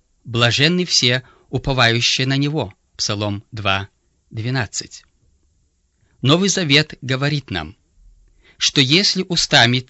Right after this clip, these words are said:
твоими будешь исповедовать Иисуса Господом и сердцем твоим веровать, что Господь воскресил его из мёртвых,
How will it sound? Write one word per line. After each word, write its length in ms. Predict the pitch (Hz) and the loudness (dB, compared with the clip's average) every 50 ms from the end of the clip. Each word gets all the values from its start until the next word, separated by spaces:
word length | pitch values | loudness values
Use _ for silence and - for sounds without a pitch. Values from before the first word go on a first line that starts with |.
| _ _ _ _ _ - | _ _ _ _ _ -12
твоими 580 | - 127 131 131 127 147 147 123 107 104 101 - | -6 -2 0 0 2 2 2 2 0 -2 -2 -4
будешь 540 | - 113 143 175 151 127 113 104 - - - - | -4 -2 0 0 2 2 0 0 -2 -6 -6 -2
исповедовать 880 | 127 123 - - 127 127 117 120 151 165 151 151 143 147 - - - - | 0 0 2 2 2 0 0 2 0 0 0 -2 -2 -4 -2 -2 -4 -4
Иисуса 680 | - 131 131 120 - - 170 156 - - - 120 120 120 _ _ _ - | -2 -2 -2 0 -2 -2 -2 -2 -2 0 0 0 0 -2 _ _ _ -12
Господом 680 | 123 113 135 151 139 - - - 92 87 85 85 - _ _ _ _ _ _ _ _ _ _ _ _ _ _ _ - | -6 -2 0 0 0 0 -4 -6 -14 -14 -14 -16 -18 _ _ _ _ _ _ _ _ _ _ _ _ _ _ _ 0
и 120 | - 143 | 2 4
сердцем 500 | 139 - - 180 202 202 185 - 185 170 | 4 4 4 4 2 2 0 -2 -4 -4
твоим 280 | - - 160 156 156 147 | -2 -2 0 0 2 2
веровать, 640 | 135 139 127 113 101 87 82 80 - - - - _ _ _ _ _ _ _ _ _ _ | 2 2 2 2 2 -2 -8 -12 -12 -12 -14 -14 _ _ _ _ _ _ _ _ _ _
что 220 | - - - 143 131 | -6 -4 0 0 2
Господь 540 | 135 143 139 - - - 139 147 - - - | 2 2 2 0 0 0 -2 -2 -2 -2 -4
воскресил 680 | - 139 143 - - - 131 139 - - 143 143 143 143 | -2 -2 0 0 -2 -2 -4 -2 -2 0 0 0 0 0
его 160 | 131 131 135 | -2 -2 -4
из 200 | 131 131 123 - | -2 -2 -2 0
мёртвых, 640 | 123 120 123 131 127 - - 131 131 123 - - _ | 2 2 2 2 2 0 -4 -6 -6 -6 -8 -10 _